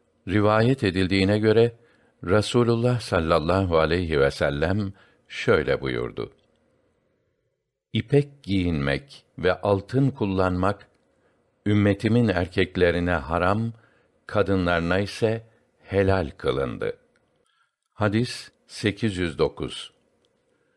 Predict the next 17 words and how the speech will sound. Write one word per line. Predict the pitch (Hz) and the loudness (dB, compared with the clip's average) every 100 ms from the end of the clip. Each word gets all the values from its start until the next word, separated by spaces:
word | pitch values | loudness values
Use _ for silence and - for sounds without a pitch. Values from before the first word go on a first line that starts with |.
| _ - | _ -6
Huzeyfe, | 117 98 117 110 - 107 92 - _ - | -4 2 2 2 2 2 2 -4 _ -6
Allah | 92 87 78 | -4 -2 -2
ondan | 80 76 76 76 | -2 -4 -4 -4
razı | 73 69 67 80 | -2 -2 -2 -2
olsun, | 78 - 110 107 _ _ _ _ _ - | -2 -4 -4 -6 _ _ _ _ _ -14
şöyle | - 120 80 67 | 0 2 4 2
demiştir: | 69 58 53 - 62 - _ _ _ _ _ _ _ _ _ _ _ _ _ 95 | 0 -6 -8 -10 -12 -14 _ _ _ _ _ _ _ _ _ _ _ _ _ 0
"Rasulullah | 107 - 131 123 120 127 127 - _ _ _ _ - | 0 4 4 4 4 2 2 -4 _ _ _ _ -14
sallallahu | - 82 76 78 85 95 87 | -4 0 2 2 2 0 2
aleyhi | 73 73 95 78 65 | 2 2 0 0 -2
ve | 64 | -2
sellem, | - 71 65 85 104 98 _ _ _ _ _ - | 0 -2 0 0 -2 -4 _ _ _ _ _ 0
altın | 104 104 - 147 139 | 2 2 0 2 4
ve | 95 80 | 4 0
gümüş | 71 95 117 - | 0 0 2 0
kaplardan | - 92 - 85 80 71 85 82 67 - _ - | -2 -2 0 0 0 2 0 0 -2 -8 _ -10
içmemizi | 101 - 104 85 71 64 71 101 | -10 -6 -2 -2 -4 -6 -6 -6